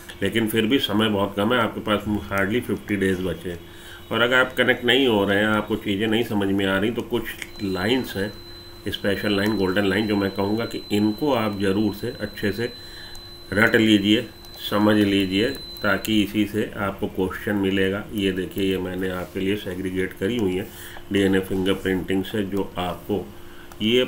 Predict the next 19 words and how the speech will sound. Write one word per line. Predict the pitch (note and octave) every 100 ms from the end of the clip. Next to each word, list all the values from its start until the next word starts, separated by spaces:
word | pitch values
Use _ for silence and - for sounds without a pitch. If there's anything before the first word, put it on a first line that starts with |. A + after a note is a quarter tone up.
| -
पन्द्रह | G#2 G2+ G#2 G2 G2+
points | G2 F#2+ F#2+ -
हैं | G#2 A2
जो | G2 F#2
आपको | F2 F2 - G2+
याद | F#2 E2+ E2+ E2
करने | E2+ E2 E2+
हैं। | E2 - - - - - - - -
अगर | G2+ G2+
ये | G#2 A#2+
आप | G#2+ G2+
याद | G2 F#2+ -
कर | F#2+
लोगे | F2+ F2+ F#2 C3
तो | -
आप | F#2 F#2
डीएनए | F#2 F2+ F2+
फिंगरप्रिंटिंग | F#2 F2 F2+ F#2 F2+ F2 F#2+
से | G#2